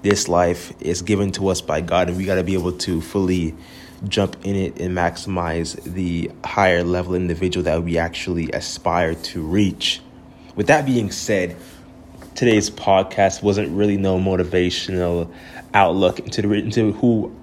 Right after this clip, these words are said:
I ideally want to become, but how, what is it that you can actually become for yourself, right? Because the podcast is not just about me, it's other people tuning into this podcast. We'll try to make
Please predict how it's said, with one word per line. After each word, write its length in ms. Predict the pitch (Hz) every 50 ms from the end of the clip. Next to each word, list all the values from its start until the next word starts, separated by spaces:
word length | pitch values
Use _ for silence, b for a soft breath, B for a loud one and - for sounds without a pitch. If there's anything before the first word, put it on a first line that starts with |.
| -
I 300 | - 107 104 95 104 - -
ideally 600 | - 98 95 95 92 95 107 110 110 107 101 95
want 260 | 90 98 95 98 98
to 80 | - 92
become, 580 | 92 90 87 - - 110 113 117 131 139 139 - - - - B B B B B B B B - - - -
but 120 | 98 -
how, 100 | - -
what 280 | - 127 147 147 - - - - - - - -
is 140 | - 120 120
it 60 | 123
that 140 | - 78 113
you 100 | 117 113
can 140 | - 123 110
actually 280 | 104 104 - - 113
become 300 | 104 101 - - 120 110
for 160 | 101 - 113
yourself, 680 | 101 87 - - - - - 110 90 76 - - - -
right? 280 | 92 92 90 85 - -
Because 220 | 98 95 - 98
the 100 | 101 101
podcast 440 | - - 98 90 90 - - 98 92
is 120 | 95 - 107
not 120 | 98 92
just 160 | 95 - -
about 300 | 101 95 92 87 82 80
me, 300 | 95 110 117 117 110 110 B B B B B B B B
it's 100 | - -
other 160 | 110 98 98
people 240 | - - - 101 101
tuning 320 | 101 - 110 98 98 98
into 160 | 98 90 -
this 140 | 92 90 -
podcast. 480 | - - - 92 95 - - 101 98 -
We'll 80 | 92
try 180 | 90 - - 101
to 100 | 95 92
make 300 | 98 95 90 87 - -